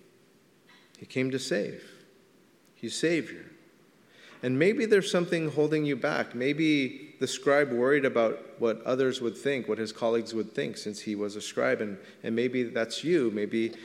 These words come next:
you, you're concerned about what others would think if you made this confession, this profession of faith. Maybe you're like the rich young ruler in that there are these false idols in your life that you'd rather serve, but know that those things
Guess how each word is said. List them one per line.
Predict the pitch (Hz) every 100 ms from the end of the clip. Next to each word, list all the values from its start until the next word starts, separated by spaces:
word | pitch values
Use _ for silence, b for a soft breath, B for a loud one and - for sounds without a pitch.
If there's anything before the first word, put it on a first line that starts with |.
| B -
you, | 113 113
you're | 110 110
concerned | 117 110 - 143
about | 135 117 107
what | 110 -
others | 123 123 117
would | 117 113
think | - 156 131
if | 107
you | 117
made | 113 117 113
this | 113 107
confession, | - 113 107 139 135 113 104
this | 101 -
profession | - 170 165 110 107 - 110 110 B B
of | 117
faith. | - 170 170 117 - - -
Maybe | 135 180 220
you're | 202 - 143
like | 143 147 147 135
the | 139
rich | 147 143
young | 147 139 127
ruler | 147 156 135
in | 123 117
that | 113 113 - -
there | 131 143
are | 165
these | 160 143 -
false | 143 143 143
idols | - 160 147 123
in | 120 113
your | 113
life | 131 151 143
that | 120 113 B B
you'd | 120 127 -
rather | 127 160 127
serve, | 107 - 104 104 104
but | 117 110 B B B B _ _ _ _ _ _ _
know | 131 165
that | 185 151
those | 160 151
things | - 147 147 -